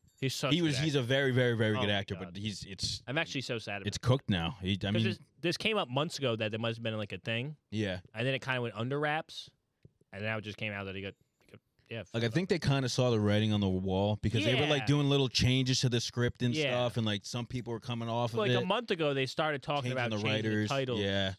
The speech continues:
Speaker 1: and the writers are talking about
Speaker 2: So
Speaker 1: I don't really know what the fuck they're gonna do now.
Speaker 2: Yeah, I'm not sure what they're gonna do, but, like, that was, that was, he was a pivotal piece in the next,
Speaker 1: Yeah.
Speaker 2: like, chapter. But, like, I mean, granted, it's three, two and a half, three years away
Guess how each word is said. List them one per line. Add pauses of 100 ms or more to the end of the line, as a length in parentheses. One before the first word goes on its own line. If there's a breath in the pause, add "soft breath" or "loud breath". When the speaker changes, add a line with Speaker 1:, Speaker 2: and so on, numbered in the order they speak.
(160)
Speaker 1:
and
the
writers
are
talking
about
Speaker 2:
So (800 soft breath)
Speaker 1:
I
don't
really
know
what
the
fuck
they're
gonna
do
now. (560)
Speaker 2:
Yeah,
I'm
not
sure
what
they're
gonna
do,
but,
like,
that
was,
that
was,
he
was
a
pivotal
piece
in
the
next,
Speaker 1:
Yeah.
Speaker 2:
like,
chapter.
But,
like,
I
mean, (340 soft breath)
granted,
it's (460)
three, (680)
two
and
a
half,
three
years
away